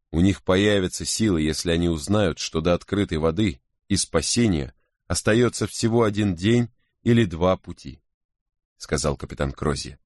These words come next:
"Два человека, выжившие после ампутации ног, добровольно встанут в упряжь и пойдут на своих кровавых обрубках,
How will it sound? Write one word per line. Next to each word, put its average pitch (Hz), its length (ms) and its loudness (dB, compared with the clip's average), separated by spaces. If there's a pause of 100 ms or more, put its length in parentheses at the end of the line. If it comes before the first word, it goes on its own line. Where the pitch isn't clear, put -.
(280)
"Два 98 300 2
человека, 104 640 0
выжившие 90 500 -2
после 90 340 -2
ампутации 87 560 -2
ног, 104 340 0 (280)
добровольно 113 640 2
встанут 110 500 -2
в 82 100 -8
упряжь 113 460 -2
и 110 80 -4
пойдут 101 400 0
на 107 60 -2
своих 104 400 0
кровавых 104 540 0
обрубках, 92 640 -6